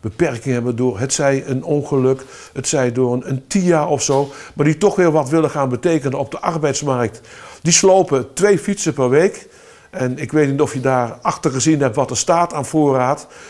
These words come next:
En die sorteren alles netjes, zodat alles weer gebruikt kan worden. Want we gooien bijna niks weg. We zijn echt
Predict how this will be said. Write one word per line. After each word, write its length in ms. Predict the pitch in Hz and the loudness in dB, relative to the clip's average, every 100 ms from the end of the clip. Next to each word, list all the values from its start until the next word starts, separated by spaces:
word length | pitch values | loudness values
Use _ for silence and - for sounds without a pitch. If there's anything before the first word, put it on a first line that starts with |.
| - | -6
En 80 | 156 | -2
die 100 | 151 | 2
sorteren 560 | 165 147 202 185 147 175 | 2 0 2 2 2 0
alles 280 | 151 127 | -2 -2
netjes, 460 | 151 160 156 156 - 147 - | 0 0 0 -8 -8 -14 -8
zodat 500 | - 147 127 113 - - | -2 0 0 -2 -10 -6
alles 280 | 190 160 | -4 -4
weer 180 | 147 143 | -2 -2
gebruikt 400 | 131 117 156 165 | -2 -2 0 0
kan 160 | 120 104 | -2 -2
worden. 280 | 98 101 82 - - - - | -2 -2 -8 -18 -20 -20 -14
Want 200 | - 107 | -10 -6
we 60 | 113 | -4
gooien 520 | 123 151 143 139 139 - _ _ | 0 2 2 0 -4 -18 _ _
bijna 600 | 107 127 170 202 165 156 120 | -2 2 2 2 0 -2 -4
niks 320 | 143 147 - | -2 -2 -2
weg. 300 | 117 98 - - - _ | -2 -2 -8 -20 -20 _
We 80 | 107 | -4
zijn 280 | 131 120 165 | -2 -2 0
echt 320 | 165 - | -2 -4